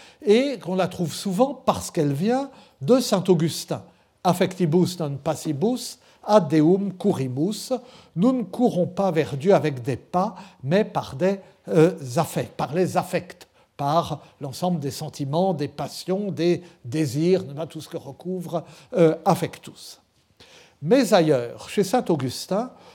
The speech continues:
on trouve une formulation beaucoup plus remarquable et beaucoup plus profonde en ce qu'elle remplace les affects ou le désir par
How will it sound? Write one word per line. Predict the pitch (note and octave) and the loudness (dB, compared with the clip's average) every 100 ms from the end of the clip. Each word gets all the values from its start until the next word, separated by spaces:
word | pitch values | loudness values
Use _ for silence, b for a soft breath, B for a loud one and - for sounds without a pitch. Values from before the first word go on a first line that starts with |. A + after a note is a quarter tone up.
| B | B
on | C4 G#3+ | 4 6
trouve | A3+ - C4 C#4 A#3 A3+ A#3 | 4 0 0 0 0 -2 0
une | A#3 | -2
formulation | A#3+ G#3 E3 F3+ D#3+ - - B3+ | 0 0 0 0 0 -2 -4 -4
beaucoup | E3 G3 G3 | -2 -4 -4
plus | F3+ - B3+ | -8 -4 -2
remarquable | A3+ B2+ F#3+ F3 - - B2+ D3+ G3 A3+ G#3+ B B - | -2 0 0 0 -6 -10 -8 -6 -4 -4 -6 B B -2
et | E3 | 2
beaucoup | A3+ - G3 | 4 2 -2
plus | - B3 | 0 -2
profonde | B3 - F#3 F3+ - C#3+ E3+ G#3 G3 B B - | -2 2 4 4 0 -8 -6 -8 -8 B B 2
en | A3 | 2
ce | G#3+ | 2
qu'elle | - G#3+ | 2 2
remplace | E3+ A#3+ B3 B3 A#3 F3+ - | 4 0 2 2 2 0 -2
les | F3 D#3 | -2 0
affects | F#3 B3 A#3 - | 0 0 -2 -2
ou | F3+ | 0
le | D#3+ | 0
désir | C3+ D3+ D3 A3 C4 B3 B3 b b b b - | 0 0 0 -2 -2 -4 -8 b b b b 0
par | A3 A3+ A#3+ A#3+ A#3 | 4 4 2 -2 -4